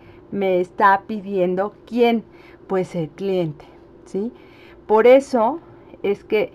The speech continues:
tengo que pasar lo que el cliente me pida a un string y este string hacerlo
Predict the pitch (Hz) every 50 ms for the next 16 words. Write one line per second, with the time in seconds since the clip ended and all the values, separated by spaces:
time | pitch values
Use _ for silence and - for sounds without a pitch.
0 | - - - - - - - - - - - - - - 220 220 233 240 240 262
1 | 262 - 254 247 247 - 240 247 247 - 254 226 214 214 220 - - - - -
2 | - - - - - - 185 190 185 175 - 180 180 180 - 208 220 226 226 254
3 | 254 247 233 226 - - 220 214 208 190 175 185 196 196 - - - - - -
4 | - - - - - 160 175 170 175 180 196 202 202 208 214 - - - 233 220
5 | 208 202 202 - - - - - - - - - - - - - 202 196 208 208
6 | 202 208 208 - 220 226 220 - - 233 208 226 214 208 220 214 - - - -
7 | - - - - - 175 180 175 - 214 208 202 196 214 196 196 214 254